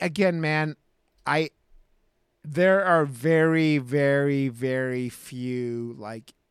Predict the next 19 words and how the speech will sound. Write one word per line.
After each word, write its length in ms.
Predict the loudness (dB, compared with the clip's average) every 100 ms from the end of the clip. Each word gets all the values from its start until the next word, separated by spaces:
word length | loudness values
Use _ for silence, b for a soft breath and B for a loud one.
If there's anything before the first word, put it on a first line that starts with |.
| _ _ _ _ _ _ -10
re-, 360 | -8 -6 -8 -10
American 540 | -8 -6 -6 -6 -8
remakes 460 | -6 -4 -4 -4 -6
of 100 | -8
these 280 | -8 -10 -14
foreign 480 | -12 -10 -8 -8 -12
films, 560 | -12 -12 -14 -16 -20 -20 -16
like, 180 | -16 -14
that 300 | -12 -12 -12 -10
we've 180 | -8
talked 240 | -6 -8 -6
about 160 | -8 -8
in 60 |
the 60 | -10
show 280 | -8 -8 -6
that 200 | -8 -12 -12
I'm 180 | -12
like, 200 | -10 -12 -16
"Why?" 420 | -14 -12 -12 -14